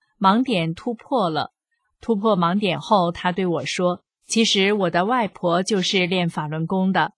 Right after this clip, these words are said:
她一定会很开心我交到你这个朋友的。”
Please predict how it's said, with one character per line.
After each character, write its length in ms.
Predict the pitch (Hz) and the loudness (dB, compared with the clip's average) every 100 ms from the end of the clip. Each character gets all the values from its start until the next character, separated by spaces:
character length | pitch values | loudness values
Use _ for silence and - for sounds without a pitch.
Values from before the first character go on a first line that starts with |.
| _ _ | _ _
她 240 | - 196 | -2 0
一 160 | 196 180 | 0 0
定 220 | 220 208 | 0 0
会 180 | 214 190 | 0 -2
很 200 | 185 151 | -2 -6
开 260 | - 196 196 | -4 -2 -2
心 320 | - 214 202 | 0 0 -2
我 180 | 196 190 | 0 -2
交 240 | 180 233 233 | 2 0 2
到 220 | 240 190 | 2 2
你 240 | 175 156 | 0 -2
这 120 | 214 | -4
个 120 | 208 180 | -2 -4
朋 320 | - 151 165 | -6 -4 -2
友 180 | 185 160 | -2 -2
的。” 280 | 151 139 | -6 -8